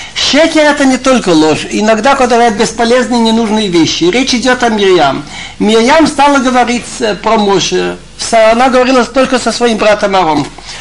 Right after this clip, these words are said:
Она считала, что Моше неправильно ведет себя по отношению к жене,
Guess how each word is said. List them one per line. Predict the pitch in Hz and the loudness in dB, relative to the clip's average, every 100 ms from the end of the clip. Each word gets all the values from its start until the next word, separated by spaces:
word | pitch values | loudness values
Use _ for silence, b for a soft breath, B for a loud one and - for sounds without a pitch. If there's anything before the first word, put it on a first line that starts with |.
| B | B
Она | 196 202 269 302 | -2 0 2 2
считала, | 277 - 254 269 | 0 0 2 2
что | 240 226 | 0 -2
Моше | 220 254 240 240 | 0 0 0 -2
неправильно | 220 226 214 208 | 0 2 2 2
ведет | 185 170 202 220 | 0 2 2 0
себя | - 190 196 190 | -4 -2 0 2
по | 202 | 0
отношению | - 202 185 202 185 | 0 -2 -2 -2 -2
к | 175 | 0
жене, | 185 180 175 | 2 2 0